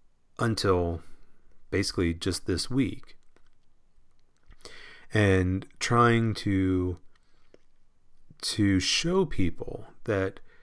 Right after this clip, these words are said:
creativity, that making art is not this special thing only relegated to a special few people, that it's for everyone. That we all can be creative. We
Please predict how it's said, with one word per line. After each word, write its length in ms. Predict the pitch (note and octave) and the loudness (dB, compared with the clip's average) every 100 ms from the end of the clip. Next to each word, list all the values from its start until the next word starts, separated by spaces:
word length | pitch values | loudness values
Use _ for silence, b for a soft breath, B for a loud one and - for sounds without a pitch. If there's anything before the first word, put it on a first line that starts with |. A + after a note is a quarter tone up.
| b - | b -16
creativity, 880 | - D3 D3 D3 D3+ D3 F#2+ D#2 D2+ | -4 2 2 2 0 0 -2 -4 -8
that 300 | - F#2+ - | -4 -4 -2
making 360 | G#2 A#2 B2 G#2+ | -4 -2 -2 -2
art 360 | A#2 G2+ - - | 0 0 -2 -4
is 420 | G#2 F#2+ F2+ F2 b b b b b b - - | 0 2 0 -4 b b b b b b -18 -6
not 320 | A2 A#2 D3 | 2 4 4
this 180 | C#3+ C3+ | 4 2
special 380 | - B2+ A#2+ B2 | 2 0 0 -2
thing 520 | A2 A2 G#2+ G2+ G#2 - | -2 -2 0 0 -4 -2
only 680 | A2+ A#2 B2+ B2 A#2+ A#2 A2 - - - - - _ | 0 0 0 0 0 0 -4 -12 -20 -20 -20 -20 _
relegated 600 | A#2+ A2+ A2+ G2+ G#2 G2+ F#2 | 4 6 4 4 4 2 0
to 380 | - F2 E2+ F2+ | -2 -2 0 -4
a 80 | F2+ | -4
special 480 | - - F#2 - A2+ | -4 -2 -2 0 0
few 240 | - A#2 | 0 -2
people, 680 | - G#2+ G#2 - F#2+ F#2+ - b b b - | 0 0 2 2 2 0 -2 b b b -12
that 140 | A2 | -6
it's 160 | A2 - | -4 -4
for 500 | - A#2+ A#2 A#2 - - - | -4 0 0 0 -4 -14 -14
everyone. 720 | - C3+ D3 G2 E2+ D2+ G#2 A2 - - - - - - - - - - - - - b b b b b b - | -6 -4 -2 0 -2 -4 -12 -16 -20 -20 -18 -18 -18 -20 -20 -20 -20 -20 -20 -20 -20 b b b b b b -2
That 160 | A2 A2 | 0 2
we 160 | A2 | 2
all 280 | A2 A2 C3+ | 4 4 4
can 240 | - B2 | 0 -4
be 100 | A2 | -2
creative. 720 | G2+ - F2+ E2 D2+ D2 D2 F2 | -6 -4 -2 -2 -2 -4 -8 -2
We 160 | G2 | -2